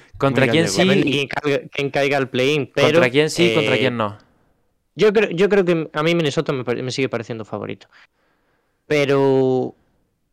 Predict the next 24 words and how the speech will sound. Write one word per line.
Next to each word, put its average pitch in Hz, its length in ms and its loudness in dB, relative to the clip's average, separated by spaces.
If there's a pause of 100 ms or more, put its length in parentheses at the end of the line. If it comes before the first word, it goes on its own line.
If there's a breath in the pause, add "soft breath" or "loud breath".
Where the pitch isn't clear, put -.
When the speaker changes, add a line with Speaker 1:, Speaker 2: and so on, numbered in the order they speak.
(420)
Speaker 3:
pero 156 240 0
creo 147 200 0
que 143 360 0
de, 123 400 -2
en 127 100 -8
el 123 100 -6
segundo 131 260 -4
escalón 127 320 -6
están 110 260 -10
los 101 120 -14
Clippers, - 360 -20 (220)
sin 123 180 -6
duda. 107 260 -10
Además, 110 360 -6
o 135 60 -12
sea, 139 120 -4
en 131 80 -2
el 123 40 -2
segundo 151 240 2
escalón, 180 440 -2
mi-, 131 240 -8
yo 160 180 -2
pondría 123 380 -2 (300 soft breath)
Minnesota. 156 680 -4